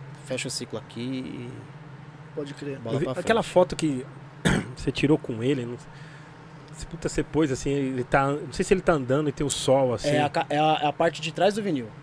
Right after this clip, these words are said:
Speaker 3: É. Nossa, achei
Speaker 1: É.
Speaker 3: fantástica essa foto,
Speaker 1: É.
Speaker 3: mano.
Speaker 1: É a foto
Speaker 3: Era aí que
Speaker 1: é
Speaker 3: era a sua casa ou não? Era que nós
Speaker 1: Ah,
Speaker 3: fomos?
Speaker 1: então, é, o vinil, é, é, aí é em frente ao estúdio, mano.
Speaker 3: Sim, sim, sim.
Speaker 1: Né? A ca-, é a casa, a casa que o Enéas morava.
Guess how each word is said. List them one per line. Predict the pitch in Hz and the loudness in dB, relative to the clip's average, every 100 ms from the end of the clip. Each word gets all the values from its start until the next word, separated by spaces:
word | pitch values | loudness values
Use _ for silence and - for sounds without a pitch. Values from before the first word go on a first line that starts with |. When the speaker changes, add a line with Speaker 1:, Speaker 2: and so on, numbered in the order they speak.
| - | -4
Speaker 3:
É. | 120 120 107 - | -2 -2 -6 -8
Nossa, | 123 - | -4 -2
achei | - 147 | 0 -2
Speaker 1:
É. | |
Speaker 3:
fantástica | 107 165 160 151 143 131 | -4 -6 2 2 2 -2
essa | - | -8
foto, | 113 120 107 | -6 -6 -4
Speaker 1:
É. | 110 | -8
Speaker 3:
mano. | 107 101 - - | -10 -12 -16 -12
Speaker 1:
É | 123 | -10
a | |
foto | 123 180 | 2 8
Speaker 3:
Era | 214 | 10
aí | |
que | - | 10
Speaker 1:
é | |
Speaker 3:
era | 185 | 8
a | |
sua | - 135 | 6 4
casa | 196 226 | 4 4
ou | 190 | 0
não? | 113 95 - | -2 -8 -10
Era | 123 120 | -6 -6
que | 127 | 0
nós | 156 | 2
Speaker 1:
Ah, | |
Speaker 3:
fomos? | 156 214 | 4 4
Speaker 1:
então, | 139 175 143 | 8 6 6
é, | - - - | 2 2 -2
o | - 220 | 0 2
vinil, | 233 170 175 247 151 107 - | 2 2 4 4 2 -2 -2
é, | 147 147 143 | 2 2 2
é, | 139 135 135 135 131 131 | 0 0 2 2 0 2
aí | 147 160 | 4 8
é | 214 | 8
em | 226 | 8
frente | - 247 269 | 4 2 2
ao | |
estúdio, | 254 262 254 202 | 0 0 0 0
mano. | 110 - - - - | -2 -10 -18 -16 -14
Speaker 3:
Sim, | - 131 123 | -12 -8 -8
sim, | 110 117 104 | -8 -10 -10
sim. | - 104 | -12 -8
Speaker 1:
Né? | 131 143 165 180 - - - | -2 0 -2 -6 -14 -10 -2
A | 139 | 0
ca-, | 147 - | 0 0
é | 147 151 | 2 0
a | 165 | 2
casa, | 185 180 196 | 2 4 4
a | 165 | 4
casa | 165 165 | 0 0
que | 180 | 0
o | |
Enéas | 170 160 | 0 2
morava. | 190 196 160 | 4 4 4